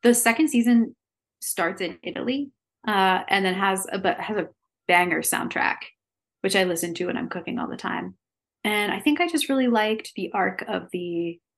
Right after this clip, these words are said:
it, it was more of a, uh, coherent story in the second season.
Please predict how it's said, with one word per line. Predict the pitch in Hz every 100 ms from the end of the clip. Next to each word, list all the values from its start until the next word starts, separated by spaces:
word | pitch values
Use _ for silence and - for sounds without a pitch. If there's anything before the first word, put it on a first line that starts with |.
| _
it, | 202 -
it |
was | 226 202
more | 202 214 214
of | 202
a, | 190 180 - _ -
uh, | 180 165 165 165 _ _ _ _ _ _ _ _ _ _ _ _ _ _ -
coherent | 190 175 185 180 -
story | - 180 190
in | 226
the | 233
second | 240 233 240
season. | 240 247 254 247